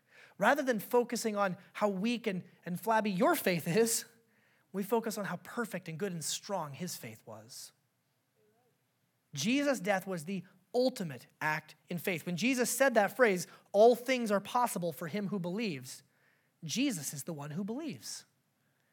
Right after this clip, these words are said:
And for him, all things are possible, even the salvation of sinners like you and I. Second takeaway I want you to, to hear is that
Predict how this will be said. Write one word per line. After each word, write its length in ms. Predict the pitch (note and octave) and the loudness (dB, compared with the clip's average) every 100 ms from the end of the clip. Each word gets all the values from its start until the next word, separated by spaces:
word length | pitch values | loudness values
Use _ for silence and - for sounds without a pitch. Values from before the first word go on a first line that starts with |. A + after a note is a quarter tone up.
| _ _ | _ _
And 120 | D3 | -10
for 80 | E3+ | -2
him, 200 | A#3+ G#3 | 0 2
all 160 | F#3 | 0
things 240 | F3+ G#3+ G3+ | 0 -4 -4
are 80 | G3+ | -4
possible, 440 | G#3 D#3 C3 C3 - | -4 -4 -8 -14 -10
even 200 | G3 G#3+ | -10 -8
the 80 | |
salvation 640 | G3+ A3 G#3+ D#3 C3+ C#3+ C3 - _ | -8 -6 -6 -8 -12 -14 -18 -20 _
of 140 | D3 C#3 | -12 -10
sinners 320 | F3 D#3+ D3 | -8 -8 -8
like 160 | D3+ C#3+ | -12 -12
you 140 | D#3 | -10
and 100 | D3+ | -10
I. 200 | A2+ A2 _ _ _ _ - _ _ _ _ | -10 -14 _ _ _ _ -20 _ _ _ _
Second 380 | - - A3 A#3 | 0 2 2 0
takeaway 320 | A3 G3 G3 | 0 0 2
I 60 | E3 | 0
want 240 | E3+ E3 | 0 -6
you 80 | F3+ | -6
to, 160 | D#3 D3 - _ | -8 -8 -16 _
to 80 | - | -12
hear 280 | E3+ F#3 E3+ | -4 -2 -2
is 140 | E3 | -2
that 240 | D3 E3 | -4 -6